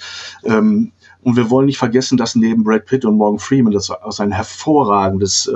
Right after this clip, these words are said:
Hauptdarstellergespann ist, auch ein Kevin Spacey mit hier dabei war, der, ähm,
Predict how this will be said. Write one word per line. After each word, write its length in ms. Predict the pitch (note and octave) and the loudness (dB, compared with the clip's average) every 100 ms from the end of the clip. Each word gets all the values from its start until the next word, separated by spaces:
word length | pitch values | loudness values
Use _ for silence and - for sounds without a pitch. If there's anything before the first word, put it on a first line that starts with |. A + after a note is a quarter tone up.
| G#2 | -2
Hauptdarstellergespann 920 | F2+ A#2+ - F#2 G2+ G2+ G2+ - G#2 G#2+ | -2 -2 -4 -4 -2 -2 -2 -4 -2 0
ist, 240 | A2+ - - - - - | -2 -6 -12 -16 -16 -6
auch 140 | A2+ | -2
ein 120 | G#2+ | -2
Kevin 260 | A2 A2+ A2 | -2 -2 0
Spacey 520 | G#2+ - C3 - E2+ | 0 0 0 0 -6
mit 160 | D#2+ E2 | -8 -14
hier 180 | F2+ F2 | -12 -8
dabei 420 | F2+ F2+ F2+ F#2 | -6 -4 -4 -2
war, 220 | G2+ A2 - - - - - - | -2 -2 -6 -20 -20 -20 -20 -20
der, 640 | G#2 G2+ G2 G2 F#2+ G#2 | -2 2 4 2 0 -2
ähm, 580 | G#2+ G#2 G2+ G2 G2 F#2+ | 0 0 2 0 -2 -4